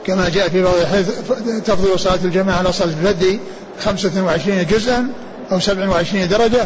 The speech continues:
كما جاء في بعض الأحاديث. وهنا و-، آه، ويغفر له،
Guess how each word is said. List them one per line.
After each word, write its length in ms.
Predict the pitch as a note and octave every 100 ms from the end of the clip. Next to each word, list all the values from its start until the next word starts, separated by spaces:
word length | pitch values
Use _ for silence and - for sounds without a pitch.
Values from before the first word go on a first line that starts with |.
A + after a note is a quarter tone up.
| -
كما 180 | F3 F#3
جاء 140 | F3+
في 60 | F3
بعض 140 | F#3+
الأحاديث. 500 | F3+ D#3+ F3+ A3+ B3 - - - - - -
وهنا 520 | F3+ F3 G#3 G3 G3 G3+ - - - - - - - - - -
و-، 480 | F3+ F3+ F3+ E3+ D#3+ D#3 - - - - -
آه، 640 | G3+ F3 E3 D#3+ D#3 D3+ - - - - - - - - - - - - - - - - - - -
ويغفر 1200 | F3+ F#3 F3+ E3+ D#3+ - - F3 E3+ D#3 F#3 G3+
له، 320 | G#3+ F#3 A3+